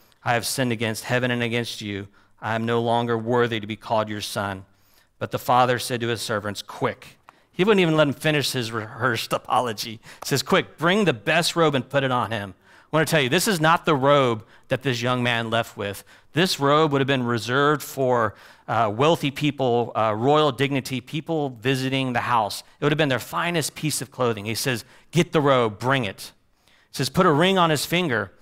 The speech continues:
This ring would have represented a covenant that his son, not a slave. He says, "Put sandals on his feet." Once again, the difference between a freed person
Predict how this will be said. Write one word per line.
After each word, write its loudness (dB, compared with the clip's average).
This -2
ring 2
would 0
have 0
represented 0
a -4
covenant -2
that -2
his -2
son, 0
not 2
a 0
slave. -2
He -14
says, 0
"Put -2
sandals 0
on 2
his -2
feet." -6
Once -2
again, 0
the -2
difference 2
between -2
a -2
freed -4
person -2